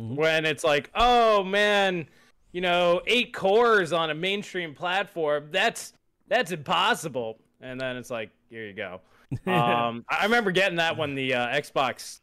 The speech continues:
Speaker 2: One X came out. I'm like, uh, "The next gen consoles will be as,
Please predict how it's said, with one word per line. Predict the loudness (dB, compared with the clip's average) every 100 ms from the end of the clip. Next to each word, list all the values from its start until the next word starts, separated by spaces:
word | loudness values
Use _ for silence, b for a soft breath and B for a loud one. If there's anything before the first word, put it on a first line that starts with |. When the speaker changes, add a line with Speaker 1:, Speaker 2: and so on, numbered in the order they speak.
| -16 -6
Speaker 2:
One | -2 -2 -2
X | -4 -6 -8
came | -6 -4 -2
out. | -4 -4
I'm | -6
like, | -2 -2 -4 -14 b b b b b _ _ -6
uh, | 0 2 4 0
"The | -2
next | -2 -2 2
gen | 2 2
consoles | 0 2 2 2 0
will | -2
be | 0
as, | 0 -2